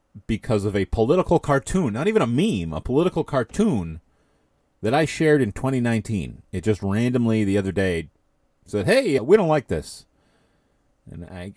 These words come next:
I guess I should be happy that they didn't lock down my account completely for that, but it's what I keep telling people. Diversify and have places that you can send people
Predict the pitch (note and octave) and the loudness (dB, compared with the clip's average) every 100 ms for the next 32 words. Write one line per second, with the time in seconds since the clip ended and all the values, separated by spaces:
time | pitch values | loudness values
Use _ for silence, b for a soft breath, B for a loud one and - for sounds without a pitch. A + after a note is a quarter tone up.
0 | - G#2 A#2+ - A2 G#2 F2+ G2 F2+ E2 | -12 -6 -4 -2 -2 -2 -2 -2 -2 -2
1 | D#2+ F2 F#2+ F2 E2 E2+ E2+ - F#2+ F2 | -4 -2 -4 -6 -6 -4 -4 -2 -2 -2
2 | D#2+ D2+ F#2+ E2 F2+ - F#2+ D#2 C#2+ - | -6 -6 -8 -8 -8 -4 -4 -4 -10 -4
3 | F#2+ E2+ C#2 C2+ - C#2+ - _ _ _ | -4 -2 -6 -10 -12 -14 -16 _ _ _
4 | _ _ _ _ _ _ _ _ _ _ | _ _ _ _ _ _ _ _ _ _
5 | _ _ _ _ b b b b - G#2 | _ _ _ _ b b b b -6 -4
6 | G2 A#2+ - D3 A2+ F#2+ F2 D2 - _ | -2 -4 0 0 2 -2 -4 -8 -12 _
7 | _ _ _ _ _ _ _ _ _ _ | _ _ _ _ _ _ _ _ _ _
8 | _ _ _ _ _ _ _ _ _ G2 | _ _ _ _ _ _ _ _ _ -6
9 | G2 E2+ A2+ - D3+ - C3+ B2+ B2+ B2+ | -4 2 2 4 -2 -2 2 4 4 2
10 | B2+ A#2 _ b b b _ _ _ _ | -2 -6 _ b b b _ _ _ _
11 | _ _ _ _ E2+ C2+ G#2+ A2+ A2+ - | _ _ _ _ -16 -8 -2 -2 -2 -2
12 | A#2 A2 - G#2+ G2 F#2 F2 - D#2 - | 0 0 0 -4 -2 -4 -4 -4 -8 -4
13 | G2+ G2+ G2+ F#2+ F#2 F2+ | -2 0 -2 0 2 2